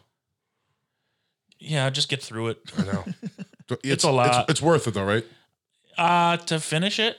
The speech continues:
Speaker 1: Yeah.
Speaker 2: Yeah.
Speaker 1: You should finish it.
Speaker 2: I'm so bad at finishing shows. There's, like, a mental block with
Speaker 1: You don't
Speaker 2: me.
Speaker 1: have to, actually.
Speaker 2: There's a mental block with me where it's like, I won't watch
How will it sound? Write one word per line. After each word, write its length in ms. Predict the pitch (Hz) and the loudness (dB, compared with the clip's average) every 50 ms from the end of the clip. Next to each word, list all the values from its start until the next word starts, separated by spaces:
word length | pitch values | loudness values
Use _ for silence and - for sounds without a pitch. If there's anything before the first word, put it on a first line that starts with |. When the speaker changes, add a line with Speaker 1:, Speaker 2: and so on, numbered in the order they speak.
| _ | _
Speaker 1:
Yeah. 140 | 143 143 135 | -4 -2 -2
Speaker 2:
Yeah. 140 | 104 90 - - - _ _ _ _ _ _ _ | -2 -2 -4 -8 -10 _ _ _ _ _ _ _
Speaker 1:
You 80 | - 147 | -8 -6
should 160 | - 139 - | -4 -4 -4
finish 260 | - 123 107 98 - | -4 -6 -6 -6 -8
it. 240 | 104 107 123 135 _ _ _ _ _ _ _ _ _ _ - | -8 -8 -10 -10 _ _ _ _ _ _ _ _ _ _ -12
Speaker 2:
I'm 180 | - 110 113 110 | -8 -8 -6 -6
so 340 | - - - - - 92 92 | -4 -4 -4 -4 -4 -6 -12
bad 200 | 78 80 80 87 | -10 -10 -10 -10
at 80 | 82 | -12
finishing 340 | - - 85 82 80 92 90 | -12 -14 -14 -12 -12 -12 -10
shows. 320 | 85 - 92 95 98 98 | -8 -8 -6 -6 -6 -4
There's, 180 | - 120 120 113 | -2 0 0 2
like, 140 | 175 202 202 | 2 0 0
a 80 | 175 | 0
mental 300 | 127 113 107 110 - - 104 | 0 0 -2 -2 -2 -6 -8
block 260 | 90 87 87 90 - | -8 -8 -10 -10 -8
with 100 | - 160 | -6 -2
Speaker 1:
You 40 | 190 | 0
don't 100 | 226 240 | 2 2
Speaker 2:
me. 60 | 196 | 2
Speaker 1:
have 240 | 135 135 131 135 131 - | 2 2 0 -2 -2 -4
to, 120 | 113 104 | -8 -6
actually. 400 | 104 104 104 - - 95 95 104 | -6 -6 -6 -8 -10 -12 -10 -2
Speaker 2:
There's 220 | 110 135 156 147 | 0 0 2 2
a 40 | 202 | 2
mental 280 | 196 175 170 165 - 165 | 2 0 0 0 0 0
block 260 | 131 120 120 127 - | 2 2 0 0 -2
with 100 | 147 131 | -4 -4
me 140 | 139 147 147 | -4 -4 -2
where 160 | 135 120 117 | 0 0 0
it's 140 | 113 113 - | 0 0 -2
like, 180 | 104 98 98 - - | -4 -4 -6 -6 -4
I 160 | 101 104 107 | -4 -4 -4
won't 420 | 104 98 95 98 98 101 101 92 _ _ _ _ _ | -4 -6 -6 -6 -6 -6 -6 -8 _ _ _ _ _
watch 440 | 185 185 180 175 165 - - - | -12 -10 -10 -10 -10 -10 -12 -14